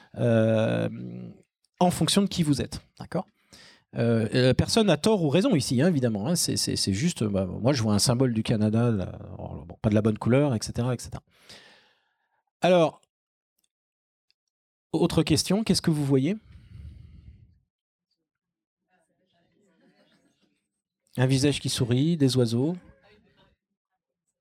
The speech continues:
euh, des arbres aussi, hein, pour ceux qui, qui observent. Parce que tout le monde regarde les trois oiseaux, bien sûr. Personne ne me dit jamais les arbres. Ouais, en fait, il y a un coucher de soleil, il y a des arbres, voilà. Euh, le visage. Euh, on,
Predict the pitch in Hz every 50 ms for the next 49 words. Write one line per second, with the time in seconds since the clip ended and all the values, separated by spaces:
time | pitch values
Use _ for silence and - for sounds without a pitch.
0 | _ _ _ _ _ _ _ _ _ _ _ - 113 113 113 110 120 120 127 151
1 | 175 175 151 135 127 - 151 165 147 127 147 160 - - - - 131 120 - -
2 | 117 110 107 104 101 98 101 104 _ _ _ _ _ _ - 110 - - 120 113
3 | 135 123 - - 135 - 196 180 190 208 208 175 160 156 170 165 151 147 - -
4 | 147 135 147 156 185 247 214 170 143 - - 139 - - 202 - 214 208 190 165
5 | 160 160 147 165 170 165 175 165 160 139 147 147 156 123 104 - _ _ _ _
6 | _ _ _ _ _ _ _ _ _ _ _ 135 _ _ _ _ _ _ 131 127
7 | 131 143 135 131 120 117 - 151 139 - 131 120 117 - 170 - - 165 156 -
8 | 143 123 127 135 143 151 147 123 117 117 123 131 117 117 - - - - - -
9 | - - - - 170 160 - _ _ _ _ _ _ _ _ _ - _ _ _
10 | _ _ _ _ _ _ _ _ _ _ _ _ _ _ - - - 202 220 240
11 | 220 226 214 180 185 175 170 156 123 113 110 104 - - _ _ _ _ _ _
12 | _ _ _ _ _ _ - 143 143 147 139 - 180 180 180 175 175 170 165 165
13 | 160 160 156 147 147 -